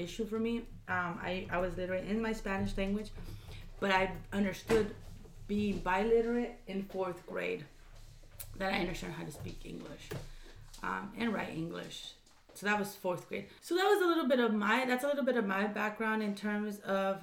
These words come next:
uh, growing up here in the States. I grew up in Westminster, California, which is very close to, um, Anaheim. If people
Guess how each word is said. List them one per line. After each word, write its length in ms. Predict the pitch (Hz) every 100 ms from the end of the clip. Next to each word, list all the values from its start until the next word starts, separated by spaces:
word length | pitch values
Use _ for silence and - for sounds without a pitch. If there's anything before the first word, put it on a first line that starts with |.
| 180 -
uh, 240 | 190 185 180
growing 240 | 202 202
up 160 | 208 -
here 340 | - 262 294 294
in 40 | 269
the 40 |
States. 260 | 247 262 247
I 60 | 226
grew 200 | 226 247
up 80 | 240
in 160 | 226 214
Westminster, 440 | 196 214 208 226 220
California, 400 | 214 202 202 202
which 180 | 220 208 202
is 40 | 190 196
very 140 | 196 -
close 280 | 202 196 202 -
to, 280 | 208 208 214 -
um, 380 | 190 185 185 - - - - -
Anaheim. 720 | 208 208 190 208 220 247 277 - - - -
If 380 | 196 196 196
people 200 | 214 202